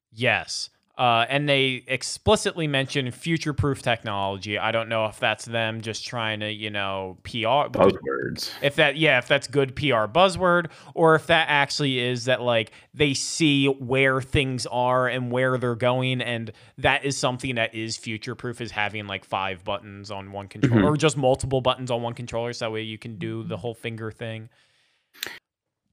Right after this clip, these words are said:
Speaker 2: Yeah, for sure. And I, I, I honestly, I'm very excited to see what they do with this, because I'd be, uh,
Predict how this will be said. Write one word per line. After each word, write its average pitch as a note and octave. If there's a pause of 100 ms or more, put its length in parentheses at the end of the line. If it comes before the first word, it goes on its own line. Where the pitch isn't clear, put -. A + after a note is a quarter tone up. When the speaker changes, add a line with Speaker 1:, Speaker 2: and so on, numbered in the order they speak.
(140)
Speaker 2:
Yeah, C#3+
for C3
sure. C3+
And B2+
I, -
I, F3+
I F3
honestly, A3 (380)
I'm E3
very E3+
excited D3+
to B2+
see C3
what B2+
they A#2+
do G#2
with A#2+
this, C#3 (680)
because A#2
I'd A#2
be, A#2 (140)
uh, G#2+